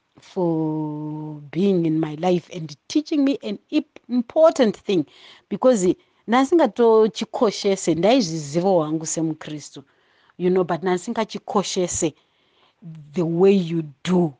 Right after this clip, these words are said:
and the way you express. I don't think I would have expressed it the way you do.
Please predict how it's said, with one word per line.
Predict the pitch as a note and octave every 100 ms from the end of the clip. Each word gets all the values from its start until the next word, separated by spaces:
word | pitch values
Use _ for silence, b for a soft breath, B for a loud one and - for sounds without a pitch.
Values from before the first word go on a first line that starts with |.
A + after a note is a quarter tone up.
| _ -
and | F3+ E3+ D#3
the | E3+
way | D#3+ G3+
you | G#3 F3+
express. | E3+ D#3+ - G3+
I | F3
don't | E3 A3 B3
think | A#3+
I | F#3
would | D#3+ D#3
have | D#3+ D#3+
expressed | D#3 - _ _ - A#3+ F#3+ - -
it | D#3 - D#3
the | D#3
way | D#3 F#3
you | E3+ E3+ E3
do. | - E3